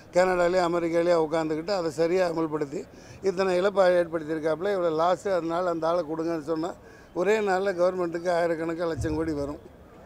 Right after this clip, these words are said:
இது போன்ற பல இதை நான் சொன்னேன். இளரத்தம் வரும் என்று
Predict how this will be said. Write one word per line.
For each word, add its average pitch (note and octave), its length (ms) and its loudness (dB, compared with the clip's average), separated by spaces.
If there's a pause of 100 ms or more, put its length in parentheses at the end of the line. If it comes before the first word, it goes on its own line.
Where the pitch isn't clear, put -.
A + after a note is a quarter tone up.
(440)
இது G#3 160 6
போன்ற G3+ 240 4
பல F3+ 220 4
இதை F#3 160 4
நான் F3+ 120 4
சொன்னேன். D#3+ 420 0 (1500)
இளரத்தம் E3+ 440 0
வரும் D#3+ 260 0
என்று D#3+ 160 -2